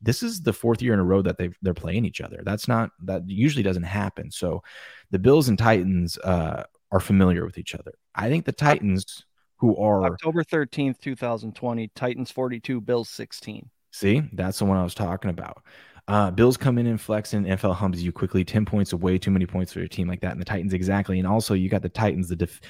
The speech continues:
Speaker 1: you know, the defending number one seed. Uh, can they afford to go oh and two?
Speaker 2: No. D-, Vrabel's giving them the "nobody in, believes in us but this locker room" speech right now.
Speaker 1: Mm-hmm, mm-hmm. And then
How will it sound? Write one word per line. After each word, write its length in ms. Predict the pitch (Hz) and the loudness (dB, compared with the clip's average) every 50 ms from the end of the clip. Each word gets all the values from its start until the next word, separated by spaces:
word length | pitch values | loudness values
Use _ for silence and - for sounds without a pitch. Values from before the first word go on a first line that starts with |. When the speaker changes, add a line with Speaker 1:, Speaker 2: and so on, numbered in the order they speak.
| - - - - - | -20 -20 -20 -14 -4
Speaker 1:
you 80 | - 110 | 0 2
know, 60 | 92 | 2
the 80 | 87 85 | 2 0
defending 380 | 90 - - 123 120 107 98 | -2 2 4 6 6 8 8
number 200 | 95 98 101 95 | 8 8 8 8
one 200 | 92 90 90 87 | 8 6 6 4
seed. 580 | - - - - 87 92 90 - - - 92 - _ _ _ _ _ _ _ _ _ _ _ _ _ _ _ _ _ _ _ _ _ _ _ _ _ - 73 | 2 -2 -2 0 0 0 0 -2 -4 -6 -10 -10 _ _ _ _ _ _ _ _ _ _ _ _ _ _ _ _ _ _ _ _ _ _ _ _ _ -14 -10
Uh, 60 | 87 92 - _ - - 92 - - | -10 -10 -10 _ -16 -16 -16 -10 -2
can 160 | - 104 95 | 2 4 4
they 140 | 98 101 110 | 6 6 4
afford 260 | 127 - 120 117 120 | 2 2 2 2 2
to 40 | 123 | 4
go 220 | 127 123 120 117 - | 4 4 4 6 6
oh 160 | 98 110 120 | 4 4 4
and 100 | 110 95 | 2 0
two? 320 | - - 92 120 180 190 _ _ _ _ _ _ _ _ _ _ _ _ _ _ _ _ _ _ _ - | -2 -2 -2 -2 -2 -2 _ _ _ _ _ _ _ _ _ _ _ _ _ _ _ _ _ _ _ -12
Speaker 2:
No. 300 | 123 135 135 - 135 _ _ _ - - | -8 -8 -8 -8 -12 _ _ _ -20 -18
D-, 100 | 151 - - | -16 -14 -14
Vrabel's 480 | 160 127 - 175 190 226 220 233 208 165 | -10 -4 0 4 4 4 4 2 -2 0
giving 300 | 156 185 185 175 180 170 | 0 0 0 0 0 2
them 180 | 165 160 156 156 | 2 2 4 4
the 80 | 143 | 4
"nobody 440 | 135 135 135 135 123 135 131 127 127 | 4 4 4 4 4 2 2 2 2
in, 180 | 127 127 123 _ _ _ - 127 | 0 -2 -4 _ _ _ -16 -6
believes 380 | - 143 135 135 135 135 120 123 | -2 0 0 2 2 0 0 -2
in 100 | 127 123 | -2 -2
us 180 | 123 120 - - | -2 -4 -4 -6
but 280 | - - 110 107 - _ _ - | -6 -4 -4 -4 -6 _ _ -8
this 240 | - 127 117 - - | -6 -6 -6 -4 -2
locker 360 | 123 117 117 113 107 - 117 | -2 0 0 -2 -4 -6 -8
room" 240 | 113 113 110 110 107 | -8 -8 -8 -8 -10
speech 500 | - - 110 107 101 95 - - - - _ _ _ _ - | -12 -12 -12 -12 -12 -12 -16 -20 -20 -20 _ _ _ _ -8
right 180 | 113 117 110 | -6 -2 -2
now. 140 | 92 92 87 | -2 -2 0
Speaker 1:
Mm-hmm, 520 | 101 123 131 165 - _ _ _ - - 101 | 0 -2 -2 -2 -6 _ _ _ -8 -6 -2
mm-hmm. 160 | 110 147 185 196 185 - | -2 -2 -2 -2 -2 0
And 160 | 98 104 104 | 4 4 6
then 340 | 139 185 190 135 113 120 131 | 8 6 6 6 4 2 0